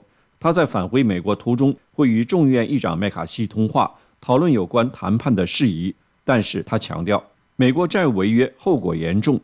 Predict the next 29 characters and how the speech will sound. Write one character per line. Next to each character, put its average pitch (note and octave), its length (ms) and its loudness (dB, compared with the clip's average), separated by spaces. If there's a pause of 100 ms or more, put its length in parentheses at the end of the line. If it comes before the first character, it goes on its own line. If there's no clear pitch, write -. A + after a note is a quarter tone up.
(160)
不 B2 160 0
是 D#3 160 2
一 G#2+ 120 0
个 C3 120 0
选 - 300 -6
项。 - 240 -6 (560)
拜 A#2+ 140 2
登 G#2 140 2
说， B2+ 300 0 (240)
他 D#3 160 0
相 E3 200 2
信 D#3+ 200 0 (220)
他 F#3 160 0
有 G#2+ 220 0
权 A2 280 -2 (100)
引 C3 120 4
用 D3+ 140 2
宪 D#3 200 0
法 G2 200 0
第 C#3 240 0
十 - 180 -4
四 D3 160 0
修 A2 240 -2
正 A2+ 160 0
案， - 180 0 (300)
不 F3 100 0
经 E3 220 2
国 B2+ 160 2
会 C#3+ 260 0